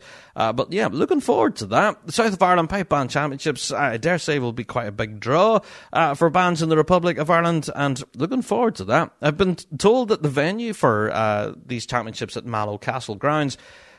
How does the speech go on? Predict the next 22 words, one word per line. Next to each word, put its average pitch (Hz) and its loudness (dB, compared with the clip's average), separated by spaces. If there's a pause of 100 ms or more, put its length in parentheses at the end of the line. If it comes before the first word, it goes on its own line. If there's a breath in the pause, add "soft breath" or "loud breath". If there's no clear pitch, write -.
(160 loud breath)
is - -20
quite 165 -4
a - -4
picturesque 139 -2
venue 107 -2 (120)
and 113 -8
very 135 0
popular. 139 -2 (160)
Uh, 117 -2
so, 135 2
yeah, 151 -2 (100)
looking 196 -2
forward 214 0
to - -2
that. 180 2
The - -6
South 269 -2
of 208 -2
Ireland 226 2
Pipe 285 -4
Band 165 2
Championships 170 -2